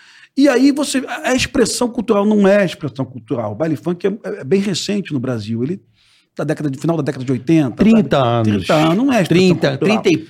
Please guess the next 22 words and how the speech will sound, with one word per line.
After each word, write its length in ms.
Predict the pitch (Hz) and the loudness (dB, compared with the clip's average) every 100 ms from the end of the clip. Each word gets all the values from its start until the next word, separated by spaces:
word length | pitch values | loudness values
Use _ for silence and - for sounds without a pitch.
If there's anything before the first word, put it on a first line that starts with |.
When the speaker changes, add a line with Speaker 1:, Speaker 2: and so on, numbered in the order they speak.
| - | -12
Speaker 2:
cinco 320 | - 180 131 | -2 -2 2
Speaker 1:
tá? 80 | 139 | 2
Speaker 2:
anos, 160 | 131 110 | 0 0
vai, 160 | 117 | -2
vamos 180 | 104 107 | -2 -6
dizer 100 | - | 0
Speaker 1:
Agora, 300 | 220 214 220 | 2 2 0
Speaker 2:
assim. 100 | 233 | -4
Speaker 1:
então 180 | 196 302 | -4 -2
a, 260 | 320 277 - | -2 -6 0
a 60 | |
U 120 | 226 247 | 0 2
P 160 | 196 | 0
P, 360 | - - 247 262 | 0 -2 -2 0
ela 180 | 190 196 | -2 -2
disciplinava 580 | - 220 220 175 196 202 | -4 -6 -2 0 0 -4
tudo 220 | 220 220 | -4 0
isso. 340 | 185 - - _ _ _ _ _ _ _ - | 0 -2 -8 _ _ _ _ _ _ _ -4
Ela 160 | 147 165 | 0 0
disciplinava 460 | - 185 147 147 | -2 0 2 2
tudo 220 | 139 170 151 | -2 0 0
isso. 400 | 190 190 - | 0 -4 -10